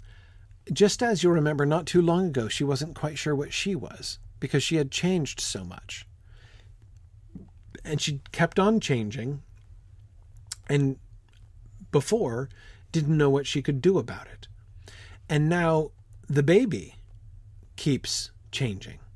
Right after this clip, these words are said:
It's turning into a pig. She tries to scold it out of changing. "If you're turning, going to turn it into a pig, my dear, I'll have nothing more to do with you. Mind now."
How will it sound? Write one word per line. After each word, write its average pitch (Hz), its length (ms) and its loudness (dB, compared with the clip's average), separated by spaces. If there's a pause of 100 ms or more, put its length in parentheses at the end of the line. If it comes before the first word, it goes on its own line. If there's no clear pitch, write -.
(420)
It's - 200 -8
turning 180 280 2
into 135 220 4
a 135 40 -2
pig. 170 500 -2 (760)
She - 140 -8
tries 180 280 4
to 160 100 0
scold 226 420 2
it - 240 -12 (420)
out 151 200 4
of 131 100 -2
changing. 151 460 -2 (320)
"If - 160 -6
you're 135 80 2
turning, 156 320 0
going 147 180 2
to 135 80 0
turn 151 200 0
it 131 80 -6
into 135 300 -6
a 107 60 -6
pig, 220 320 0
my 110 140 -2
dear, 92 240 -12 (180)
I'll - 80 -6
have 117 140 -4
nothing 185 280 4
more 160 140 4
to 143 80 -4
do 190 140 4
with 254 160 -4
you. 90 100 -10
Mind 180 400 2
now." 113 300 -6